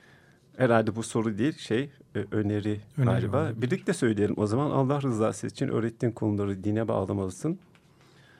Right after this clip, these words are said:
Speaker 1: Bismillahirrahmanirrahim İngilizcesi nedir?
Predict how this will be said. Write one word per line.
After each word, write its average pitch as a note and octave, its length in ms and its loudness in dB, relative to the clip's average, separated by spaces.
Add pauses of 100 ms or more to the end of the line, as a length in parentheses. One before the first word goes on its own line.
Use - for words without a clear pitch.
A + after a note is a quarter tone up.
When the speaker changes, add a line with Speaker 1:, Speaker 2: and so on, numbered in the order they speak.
(300)
Speaker 1:
Bismillahirrahmanirrahim D3 1120 2
İngilizcesi B2 600 0
nedir? - 380 -6